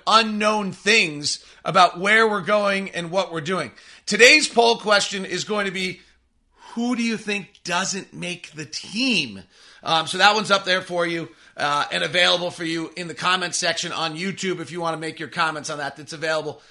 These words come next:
who doesn't make the team in. We're gonna dig into it. I've got a whole little sheet I'll share here, um, if I actually do it correctly, which is, you know, always a little bit of a catch twenty-two with me if I,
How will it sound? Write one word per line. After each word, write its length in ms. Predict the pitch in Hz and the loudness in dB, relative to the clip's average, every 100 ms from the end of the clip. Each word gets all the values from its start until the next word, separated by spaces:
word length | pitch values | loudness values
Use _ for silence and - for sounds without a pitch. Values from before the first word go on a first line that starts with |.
| _ _ | _ _
who 220 | - 226 | -4 -2
doesn't 240 | 196 202 190 | 2 2 2
make 120 | 165 | -6
the 80 | 180 | -6
team 60 | |
in. 120 | 175 | -8
We're 120 | 160 175 | -6 -4
gonna 140 | 175 | -4
dig 280 | 143 214 220 | -2 -2 0
into 160 | 220 180 | 0 0
it. 60 | |
I've 100 | 160 | 0
got 140 | 180 170 | 0 2
a 120 | 165 | 2
whole 180 | 175 170 | 0 -2
little 180 | 160 | -4
sheet 440 | 151 - - 214 170 | -4 -4 -2 -2 -2
I'll 160 | 143 | -2
share 420 | 135 - 165 156 147 | -2 -2 0 0 -2
here, 300 | 156 139 - - - - | -6 -8 -10 -20 -20 -8
um, 320 | 143 139 139 127 | -2 -2 -2 -4
if 80 | 147 | 0
I 60 | |
actually 280 | 147 147 139 | 0 0 -6
do 160 | 147 170 | -4 -4
it 100 | - | -2
correctly, 380 | 160 135 135 | -2 -2 -4
which 160 | 131 123 | -8 -8
is, 180 | 135 - | -10 -8
you 100 | 262 | -4
know, 160 | 139 - _ - | -4 -6 _ -2
always 300 | 160 160 147 | 0 2 -2
a 60 | |
little 220 | 143 160 156 | -6 -6 -6
bit 140 | 147 | -6
of 80 | 131 | -8
a 60 | |
catch 380 | 131 - 131 127 | -8 -4 -4 -4
twenty-two 380 | 151 135 127 147 | -10 -12 -10 -10
with 160 | 131 123 | -10 -10
me 120 | 127 | -12
if 120 | 123 | -8
I, 180 | 120 | -8